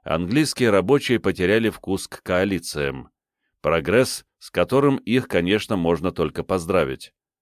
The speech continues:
Но что это улучшение морального состояния рабочих является по преимуществу следствием их экономического просвещения. Не от фабрикантов зависит заработная плата,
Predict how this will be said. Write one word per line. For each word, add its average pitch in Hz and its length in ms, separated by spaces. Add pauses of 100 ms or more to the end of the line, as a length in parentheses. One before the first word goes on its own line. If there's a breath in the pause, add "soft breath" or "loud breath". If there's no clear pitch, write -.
(320)
Но 95 160
что 107 180
это 104 220
улучшение 95 640
морального 90 480
состояния 87 640
рабочих 85 580 (240)
является 104 580
по 95 120
преимуществу 101 720
следствием 95 560
их 95 340
экономического 90 720
просвещения. 85 880 (720)
Не 92 160
от 101 140
фабрикантов 98 800
зависит 92 440
заработная 87 580
плата, 80 460